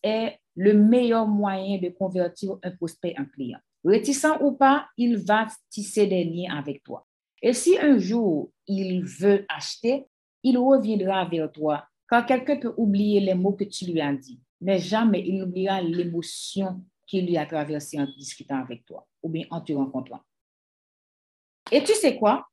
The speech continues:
Dans ma formation On Board Like a Boss, il y a un module qui est entièrement dédié à la prospection. J'y aborde en profondeur les différentes façons que tu peux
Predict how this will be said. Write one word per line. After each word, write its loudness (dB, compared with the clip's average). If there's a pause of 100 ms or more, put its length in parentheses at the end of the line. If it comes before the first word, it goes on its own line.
(160)
Dans 2
ma 6
formation 0
On 4
Board 2
Like -4
a -4
Boss, -4
il 2
y 6
a 4
un 2
module 2
qui 2
est 0
entièrement 0
dédié -2
à -4
la -6
prospection. -12
J'y 0
aborde 4
en 0
profondeur -2
les -2
différentes -8
façons -6
que -8
tu -14
peux -4